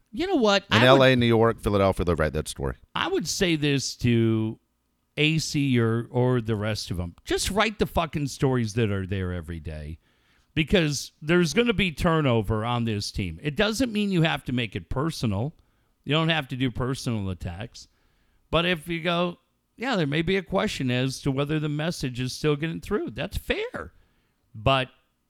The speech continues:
Speaker 1: uh, again, maybe I missed it, but instead of making the focus on Barry, I would have made the focus on, show me something that leads me to believe that Andy hasn't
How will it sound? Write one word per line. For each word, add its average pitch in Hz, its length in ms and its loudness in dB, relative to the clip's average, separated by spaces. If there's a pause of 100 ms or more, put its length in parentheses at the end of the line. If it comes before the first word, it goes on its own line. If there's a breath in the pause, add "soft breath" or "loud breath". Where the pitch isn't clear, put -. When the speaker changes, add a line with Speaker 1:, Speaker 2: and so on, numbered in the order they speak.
Speaker 1:
uh, - 100 -18 (120)
again, 131 400 0 (100)
maybe 147 300 2
I 151 100 0
missed 170 380 0
it, 214 200 4 (600)
but 135 380 2 (260)
instead 147 440 0
of 190 60 -2
making 185 280 -2
the 160 80 0
focus 175 520 2
on 156 220 -2
Barry, 156 420 4
I 135 60 0
would 143 160 0
have 139 80 -2
made 143 200 -2
the 127 80 -4
focus 135 560 -2
on, 123 460 0 (460)
show 196 340 2
me 208 160 0
something 165 520 -2
that 147 200 -2 (200)
leads 156 440 -2
me 151 180 2
to 131 120 -2
believe 131 400 -2
that 123 140 0
Andy 123 380 0
hasn't 117 480 -2